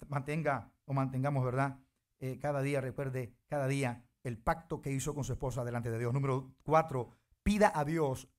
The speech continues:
cada día. Pida, número cuatro, pida a Dios cada día,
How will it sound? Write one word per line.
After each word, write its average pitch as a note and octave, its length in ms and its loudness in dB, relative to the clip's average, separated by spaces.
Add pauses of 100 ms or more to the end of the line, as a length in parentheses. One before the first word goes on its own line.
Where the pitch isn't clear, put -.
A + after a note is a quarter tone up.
(140)
cada D3+ 200 2
día. D3 240 0 (320)
Pida, F#3 320 4
número D#3 200 2
cuatro, D3 320 -2
pida F3 340 2
a C#3 80 -2
Dios D3 380 -2 (120)
cada E3 280 -4 (100)
día, A#2+ 400 -4